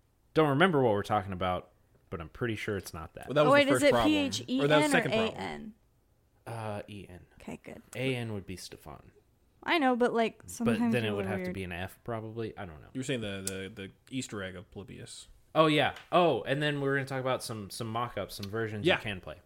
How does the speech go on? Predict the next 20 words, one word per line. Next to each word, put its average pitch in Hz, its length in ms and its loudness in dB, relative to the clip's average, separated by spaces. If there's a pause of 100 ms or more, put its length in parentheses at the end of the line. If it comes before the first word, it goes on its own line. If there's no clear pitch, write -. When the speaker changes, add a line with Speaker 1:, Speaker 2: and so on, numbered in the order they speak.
(160)
Speaker 1:
Yeah. 120 160 -4 (220)
So, 135 340 2 (560)
there's 139 320 2
one 185 220 0
version 143 340 2
that's 123 140 -4
pretty 131 200 -2
popular, 107 640 0 (180)
um, 104 280 -2
especially - 380 -2
with 120 120 -2
people 110 280 -2
who 107 100 -2
like 104 200 -4
to 101 60 -8
build 98 240 -8
the 95 80 -8
cabinet 98 480 -6
for 92 140 -10
fun. 117 340 -6